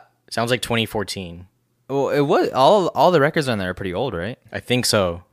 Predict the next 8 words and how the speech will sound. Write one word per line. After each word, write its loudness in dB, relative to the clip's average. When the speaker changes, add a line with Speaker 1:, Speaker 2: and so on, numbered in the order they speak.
Speaker 1:
Like, -2
that, 0
that 0
Kendrick -2
verse 0
Speaker 2:
Uh-huh. -12
Speaker 1:
sounds -2
really -2